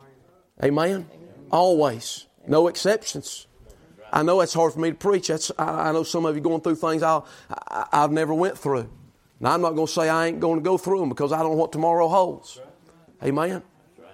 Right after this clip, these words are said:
But I'm saying tonight that your children always come second place to your marriage.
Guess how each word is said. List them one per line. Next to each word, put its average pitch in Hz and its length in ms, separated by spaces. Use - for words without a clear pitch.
But 131 100
I'm 165 140
saying 170 320
tonight 165 380
that 156 100
your 160 160
children 151 640
always 160 500
come 156 240
second - 460
place 139 280
to - 120
your 127 100
marriage. 131 520